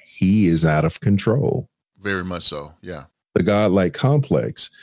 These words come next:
Speaker 1: Um, but the changing a man thing or, or changing a person thing is a complexity within itself. There's not just one way that this is done,
Speaker 2: Mm-hmm.
Speaker 1: right?
Speaker 2: Right.
Speaker 1: Y-, you have that where, where, you know, that you outline where it comes with you controlling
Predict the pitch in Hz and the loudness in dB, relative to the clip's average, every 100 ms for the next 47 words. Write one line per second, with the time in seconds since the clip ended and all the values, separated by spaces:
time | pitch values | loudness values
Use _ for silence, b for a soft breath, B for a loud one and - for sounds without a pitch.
0 | B B B B 101 92 87 85 71 104 | B B B B 0 2 4 2 2 2
1 | 117 110 104 - 139 151 127 104 92 101 | 2 2 -2 0 2 2 2 2 2 2
2 | 120 113 98 92 85 82 85 71 87 - | 2 2 2 2 2 2 2 2 2 2
3 | 82 85 - 107 101 87 82 - 98 - | 2 2 2 2 2 2 0 2 0 2
4 | 98 90 90 80 78 156 B B B B | 0 2 2 4 2 -2 B B B B
5 | - 104 92 - 95 85 113 95 - 95 | -2 0 0 0 -2 0 0 0 0 0
6 | 95 82 80 69 - - 110 80 104 95 | 2 2 2 2 0 0 2 2 0 2
7 | 117 123 95 85 87 87 98 95 90 90 | 2 2 0 -2 0 2 2 2 2 2
8 | 82 73 78 - 71 76 82 67 64 69 | 2 0 -2 0 0 2 2 2 0 -2
9 | _ 82 82 90 - B B 101 82 - | _ 0 2 0 -4 B B -12 -12 -12
10 | - 98 98 _ 110 104 101 101 101 107 | -4 -2 -2 _ 0 2 2 2 2 4
11 | 98 95 87 92 85 76 - 90 80 - | 4 2 2 2 2 0 -2 0 0 -2
12 | 98 92 87 85 85 98 90 73 87 90 | 0 2 4 2 2 0 0 2 2 4
13 | 87 87 87 80 - - 92 90 90 90 | 4 4 2 0 -2 0 2 2 0 0
14 | 92 - 87 - 92 87 85 80 | -2 0 -2 2 2 4 2 2